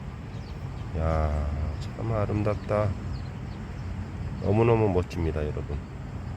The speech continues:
사이즈는 십오에 십사 정도 될 것 같은데, 야,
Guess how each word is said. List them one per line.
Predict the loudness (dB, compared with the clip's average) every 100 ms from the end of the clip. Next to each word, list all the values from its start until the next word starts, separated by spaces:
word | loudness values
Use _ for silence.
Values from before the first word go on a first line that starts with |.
| -8 -8 -8 -8 -8 -8 -6
사이즈는 | -4 2 4 4 4 4 4 4 -2 -8 -10 -10 -10 -10 -8
십오에 | -6 -2 0 2 4 6 6 4
십사 | 0 -4 -6 -10 -10 -10 -2 0
정도 | 2 4 4
될 | 2 2
것 | 4
같은데, | 2 2 0 0 0 -2 -10 -10 -10 -10 -12 -12 -12 -10 0
야, | 4 6 6 2 -2